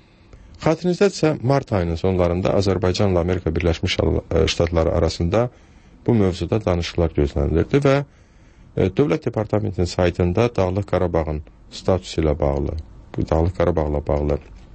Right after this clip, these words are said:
demək, insan haqlarına dair hesabatda dəyişiklik olduğuna görə Azərbaycan nümayəndə heyəti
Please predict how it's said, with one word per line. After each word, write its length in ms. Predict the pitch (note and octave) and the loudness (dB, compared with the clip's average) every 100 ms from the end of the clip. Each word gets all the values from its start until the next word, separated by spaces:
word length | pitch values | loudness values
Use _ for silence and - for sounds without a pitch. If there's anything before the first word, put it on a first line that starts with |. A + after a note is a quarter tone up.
| - - - - - - - - - | -20 -20 -14 -12 -12 -16 -18 -18 -4
demək, 240 | G2 F#2 G2 | 0 2 2
insan 320 | F2+ G#2 F2+ | 0 0 0
haqlarına 440 | F2 D#2+ D#2+ E2 D#2+ | -4 -2 -2 0 0
dair 260 | D2+ D2 - | 0 -2 0
hesabatda 500 | E2 E2 D#2 D2+ E2 | 0 0 -2 -2 -2
dəyişiklik 500 | D#2+ E2+ - - F2 | 0 0 0 0 2
olduğuna 380 | D#2 D#2 E2+ F2 | 2 0 0 2
görə 220 | G#2 G#2+ | 2 2
Azərbaycan 500 | G2 F#2+ F2+ G#2 G2 | 2 0 0 0 0
nümayəndə 320 | F2+ F2 F2+ | 0 0 0
heyəti 380 | F2+ D#2+ - D#2 | 0 -2 0 -4